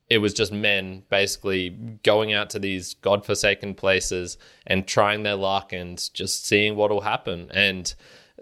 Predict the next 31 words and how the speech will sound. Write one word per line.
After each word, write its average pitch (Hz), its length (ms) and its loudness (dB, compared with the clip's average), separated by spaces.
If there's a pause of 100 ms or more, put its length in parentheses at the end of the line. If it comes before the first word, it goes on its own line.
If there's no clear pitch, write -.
so 107 360 6
the 98 120 -2
pioneer 110 680 0
did 101 260 -4
have 101 200 -4
this 92 160 -12
very 95 260 0
much 92 300 -6
of 92 100 -4
a 87 240 -4
get-rich-quick - 1160 -4 (160)
mentality 104 720 2
of 90 320 -2 (440)
gambling 101 500 0
it 95 100 0
all 98 380 0
on 92 140 -6
the, 90 280 -4
on, 90 360 -10
on, 92 280 -6
like, - 320 -16
the 90 100 -4
roll 101 320 4
of 98 120 -2
the 98 80 -2
dice 95 420 2
and 87 160 -8
seeing 95 300 0
what 90 140 0
would 90 100 -8
happen. 107 420 -6